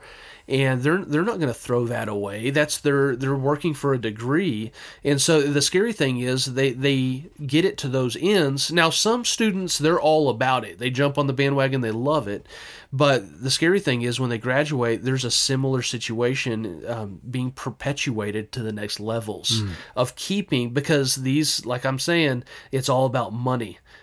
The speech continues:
Speaker 1: It, you gotta, you gotta fall in line with where the money flow is. And, and I, this might sound very weird to some people out there, but it, it's a thing.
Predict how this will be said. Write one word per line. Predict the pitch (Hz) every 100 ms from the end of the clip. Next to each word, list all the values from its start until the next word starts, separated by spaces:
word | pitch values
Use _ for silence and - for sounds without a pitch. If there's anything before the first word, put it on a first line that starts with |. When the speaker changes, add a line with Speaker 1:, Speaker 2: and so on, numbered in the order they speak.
| _
Speaker 1:
It, | - 123
you | 117 127 123
gotta, | 135 131 123
you | 135
gotta | 139 123
fall | - 139 147
in | 135
line | 135 147 135
with | 120 120
where | 123
the | 110
money | 110 123 131
flow | - 107 98 101
is. | 101 101 135
And, | 147
and | 135 139
I, | 127 147
this | 143 170
might | - 160
sound | - 165 135
very | 135 156
weird | 123 135 151
to | 123
some | - 110
people | 117 110 107
out | 104 98
there, | 104 98
but | 113 110
it, | 117 -
it's | 127 131 - - -
a | 113
thing. | - 127 117 90